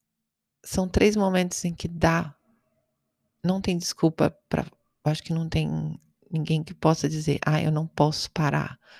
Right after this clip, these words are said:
pra fazer xixi". Sim, a pessoa pode falar que vai ter uma criança do lado, é, puxando a calça enquanto tá fazendo xixi. É possível, durante um período.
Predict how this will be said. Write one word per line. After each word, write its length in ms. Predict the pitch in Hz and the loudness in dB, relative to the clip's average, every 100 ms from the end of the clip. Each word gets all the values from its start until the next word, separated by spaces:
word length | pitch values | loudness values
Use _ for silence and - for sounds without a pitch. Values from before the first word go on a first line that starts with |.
| _ | _
pra 140 | - | -8
fazer 260 | 160 151 147 | 0 0 0
xixi". 360 | 143 - - - _ _ | -6 -10 -14 -16 _ _
Sim, 240 | - 226 | -12 -10
a 40 | - | -6
pessoa 280 | - - - | -6 -4 -4
pode 280 | - 120 - | -2 -4 -4
falar 300 | - - - | -2 -2 -4
que 140 | - | -6
vai 160 | 151 120 | -4 -4
ter 140 | - | -2
uma 260 | 135 - - _ _ _ | -2 -4 -8 _ _ _
criança 380 | - 139 151 147 | -4 -4 -2 -4
do 160 | 143 139 | 0 0
lado, 460 | 135 123 139 143 - _ - _ _ | 2 0 -4 -8 -10 _ -20 _ _
é, 280 | - 113 - - | -8 -6 -6 -8
puxando 500 | - 131 143 139 - | -6 -2 0 0 0
a 140 | - | -2
calça 420 | - - 113 123 - | -2 0 0 -2 -6
enquanto 280 | - - - | -4 -6 -4
tá 100 | - | -4
fazendo 300 | - 143 - | -2 -2 -2
xixi. 460 | - - - 147 - | -4 -2 0 0 2
É 80 | 143 | 0
possível, 580 | - 180 - - - - - | 2 0 -2 -2 -6 -8 2
durante 360 | 135 147 - | 2 4 0
um 40 | 151 | 0
período. 460 | - - - - | 0 0 -4 -12